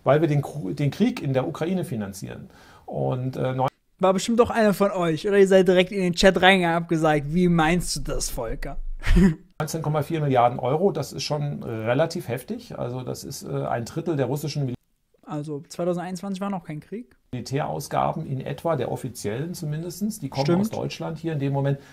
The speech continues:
Speaker 1: Nun sagt man irgendwie, „Naja, Russland bezahlt ja seine Soldaten in Rubel.“ Das mag schon richtig sein.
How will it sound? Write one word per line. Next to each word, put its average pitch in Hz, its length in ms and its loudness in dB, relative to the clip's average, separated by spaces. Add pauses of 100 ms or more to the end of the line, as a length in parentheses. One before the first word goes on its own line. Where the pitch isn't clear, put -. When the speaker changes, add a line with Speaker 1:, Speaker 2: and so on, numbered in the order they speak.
(160)
Speaker 1:
Nun 135 140 -4
sagt 127 260 0
man 139 160 0
irgendwie, 135 420 2
„Naja, 131 400 0
Russland 139 540 -4
bezahlt 135 340 -4
ja 131 80 -2
seine 123 240 -4
Soldaten 123 400 -2
in 135 80 -4
Rubel.“ 123 320 -2
Das 104 220 -6
mag 139 180 -4
schon 123 120 -4
richtig 151 280 -6
sein. 123 300 0